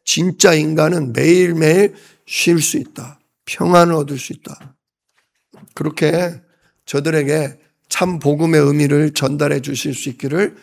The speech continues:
축복합니다. 자, 그리고 이제 맨, 맨 끝에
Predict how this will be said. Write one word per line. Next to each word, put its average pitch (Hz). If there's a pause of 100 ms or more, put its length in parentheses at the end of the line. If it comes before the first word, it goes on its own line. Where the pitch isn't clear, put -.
(300)
축복합니다. 127 (3750)
자, 123
그리고 170
이제 151
맨, 170 (120)
맨 185
끝에 -